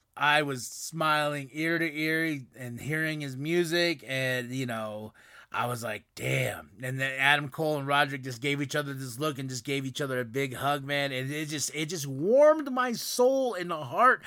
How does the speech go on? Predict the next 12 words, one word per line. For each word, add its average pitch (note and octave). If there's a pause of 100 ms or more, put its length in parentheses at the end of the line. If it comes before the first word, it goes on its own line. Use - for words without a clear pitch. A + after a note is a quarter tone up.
(360)
as A3+
a G#3+
fan A#3
of E3+
this E3+
sport. B3
Roderick A3
Strong, A3
Adam G3
Cole G3
back F3+
together. G3